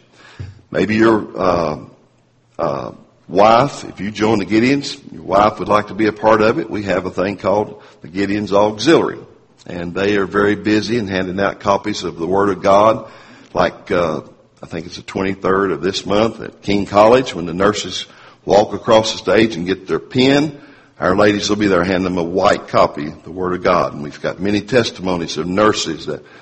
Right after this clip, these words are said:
have led people to the Lord at the end of their lives. They help also putting out the Word of God in hospitals and doctors' offices, and now we've added lawyers' offices. And, uh, it's a good work that they're called to do.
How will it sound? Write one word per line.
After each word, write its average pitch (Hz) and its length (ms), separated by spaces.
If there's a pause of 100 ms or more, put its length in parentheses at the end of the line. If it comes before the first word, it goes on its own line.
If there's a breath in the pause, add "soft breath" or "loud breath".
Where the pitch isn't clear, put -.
(120 loud breath)
have 80 220
led 95 480
people 110 280
to 95 140
the 95 100
Lord 98 360
at - 100
the - 120
end 95 120
of 98 80
their 101 140
lives. 95 580 (540 soft breath)
They 82 160
help 90 300
also 101 380
putting 101 300
out 95 160
the 90 80
Word 104 220
of 90 100
God 104 300
in 85 100
hospitals 107 720
and 80 140
doctors' 101 440
offices, 104 540 (300 loud breath)
and 80 100
now 98 220
we've 98 180
added 95 380 (340 loud breath)
lawyers' 82 600
offices. - 800
And, 90 420
uh, 78 240 (480 soft breath)
it's - 300
a 82 140
good 95 280
work 95 280
that 92 140
they're 98 180
called 98 340
to 101 80
do. 92 360